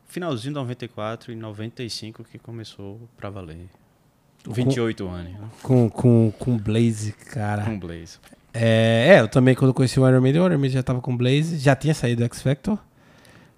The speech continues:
Speaker 2: É,
Speaker 1: Oitenta e cinco. Ah,
Speaker 2: acho que
Speaker 1: nós
Speaker 2: foi
Speaker 1: temos a mesma
Speaker 2: noventa e seis.
Speaker 1: idade.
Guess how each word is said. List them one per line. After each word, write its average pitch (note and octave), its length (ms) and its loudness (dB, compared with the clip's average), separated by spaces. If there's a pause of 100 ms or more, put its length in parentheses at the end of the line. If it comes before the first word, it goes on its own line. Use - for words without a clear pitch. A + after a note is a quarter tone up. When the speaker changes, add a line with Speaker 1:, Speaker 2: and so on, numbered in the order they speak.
(100)
Speaker 2:
É, G#2+ 200 2
Speaker 1:
Oitenta G#2 180 2
e G#2 40 2
cinco. G2+ 140 0
Ah, A#2+ 260 -2 (320)
Speaker 2:
acho A#2+ 160 -4
que - 60 -6
Speaker 1:
nós B2 100 -2
Speaker 2:
foi C3 100 6
Speaker 1:
temos C3 200 6
a C#3+ 40 4
mesma C#3 120 4
Speaker 2:
noventa D3 120 6
e - 20 8
seis. C3 60 6
Speaker 1:
idade. B2 500 2